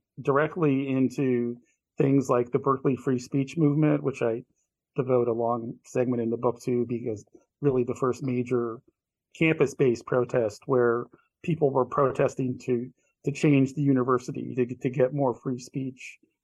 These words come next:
for young people on campus. And the, and the Berkeley Free Speech Movement really flowed directly into opposition to the Vietnam War. And, you know, I, I, I assume that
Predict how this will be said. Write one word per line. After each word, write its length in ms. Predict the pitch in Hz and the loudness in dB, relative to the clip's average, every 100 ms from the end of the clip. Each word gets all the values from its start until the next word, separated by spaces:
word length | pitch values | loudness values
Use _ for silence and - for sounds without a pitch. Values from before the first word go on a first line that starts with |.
| _ | _
for 120 | 131 | -2
young 240 | 127 123 120 | 0 0 0
people 320 | 131 127 123 | -4 -4 -4
on 160 | 127 | -4
campus. 500 | 123 131 127 - - - - _ - | -4 -6 -6 -8 -8 -20 -20 _ 0
And 280 | 151 143 135 | 2 4 4
the, 80 | 143 | 4
and 200 | 156 135 | 4 2
the 60 | 135 | 4
Berkeley 340 | 151 147 170 | 4 4 0
Free 220 | - 139 | -2 -4
Speech 400 | 127 - 175 - | -4 -4 -4 -4
Movement 480 | 185 139 127 120 117 _ _ _ _ | -2 2 2 0 -2 _ _ _ _
really 280 | 151 143 139 | 2 4 4
flowed 440 | 127 147 131 123 123 | 2 4 4 2 -2
directly 680 | 127 127 127 131 120 127 | 0 0 0 0 2 0
into 680 | 131 120 117 123 120 117 123 _ _ _ - | -2 -2 -2 -2 0 -2 -6 _ _ _ 0
opposition 580 | 135 147 - 143 147 123 | 0 2 0 0 0 -2
to 100 | 135 | 0
the 120 | 123 | 0
Vietnam 520 | 123 120 120 107 107 | 2 2 0 -4 -6
War. 480 | 107 107 110 135 147 _ _ _ _ | -6 -8 -10 -12 -14 _ _ _ _
And, 540 | 180 147 139 135 131 127 | 0 2 4 4 2 2
you 100 | 190 | 2
know, 120 | 139 | 2
I, 260 | 151 170 185 | 2 0 -2
I, 40 | 185 | -2
I 120 | 185 160 | 0 2
assume 420 | 165 - 196 165 | 2 0 0 4
that 200 | 143 | 4